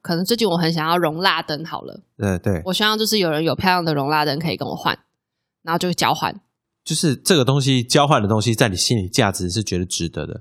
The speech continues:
Speaker 1: 对。
Speaker 2: 不是拿实际的金额去衡量它。
Speaker 1: 对，只要你们彼此觉得可以，就可以换。
Speaker 2: OK。
Speaker 1: 对。
Speaker 2: 诶，这，这样不错，这种
Speaker 1: 我觉得这样很好，
Speaker 2: 方式不错。
Speaker 1: 因为一方面环保嘛，
Speaker 2: 对。
Speaker 1: 二方面就是我们是各取所需。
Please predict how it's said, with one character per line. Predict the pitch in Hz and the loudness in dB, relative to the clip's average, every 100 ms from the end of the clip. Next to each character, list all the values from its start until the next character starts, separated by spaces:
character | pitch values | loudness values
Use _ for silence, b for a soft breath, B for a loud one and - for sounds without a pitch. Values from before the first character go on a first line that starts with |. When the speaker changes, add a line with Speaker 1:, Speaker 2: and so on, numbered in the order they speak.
| b | b
Speaker 1:
对。 | - 147 | 0 2
Speaker 2:
不 | |
是 | 113 131 | 2 2
拿 | 101 | 0
实 | - 92 | 0 -2
际 | 113 | -2
的 | 90 | -2
金 | - 101 | -2 -2
额 | 92 143 | 0 0
去 | 92 | -2
衡 | 85 | -4
量 | 80 80 | -8 -6
它。 | |
Speaker 1:
对， | 208 | 0
只 | |
要 | 262 381 | 2 4
你 | 285 | 2
们 | 190 175 | 2 2
彼 | 180 | 0
此 | - 185 | 2 0
觉 | 165 151 | 0 0
得 | 151 | -2
可 | - 147 139 | -2 -2 -2
以， | 127 - _ | -4 -10 _
就 | - 208 | -2 0
可 | 160 | 0
以 | 117 | 0
换。 | 165 107 | 0 0
Speaker 2:
OK。 | 101 117 98 101 - _ | 0 0 0 -2 -8 _
Speaker 1:
对。 | 165 | -4
Speaker 2:
诶， | 131 165 | -2 -4
这， | 226 | -2
这 | 180 | -2
样 | 90 | -2
不 | |
错， | - 85 78 - | -4 -6 -6 -2
这 | |
种 | 160 | 0
Speaker 1:
我 | |
觉 | 220 311 | 2 4
得 | |
这 | 359 | 4
样 | 320 254 | 4 4
很 | 185 185 | 4 4
好， | 165 | 4
Speaker 2:
方 | |
式 | |
不 | 165 | 4
错。 | |
Speaker 1:
因 | 247 | 4
为 | 277 | 4
一 | |
方 | 262 214 | 4 4
面 | 226 220 | 2 2
环 | 175 143 | 0 -2
保 | 151 98 | -2 -4
嘛， | 73 - - _ | -6 -12 -18 _
Speaker 2:
对。 | 240 | 2
Speaker 1:
二 | |
方 | 208 196 | 2 2
面 | 208 | 2
就 | 208 | 0
是 | 202 | 0
我 | 196 | 0
们 | 160 156 | 0 -2
是 | 196 | -2
各 | 196 196 | 0 0
取 | - 156 | 0 -2
所 | - 120 | -2 -4
需。 | 90 - 120 | -6 -8 -8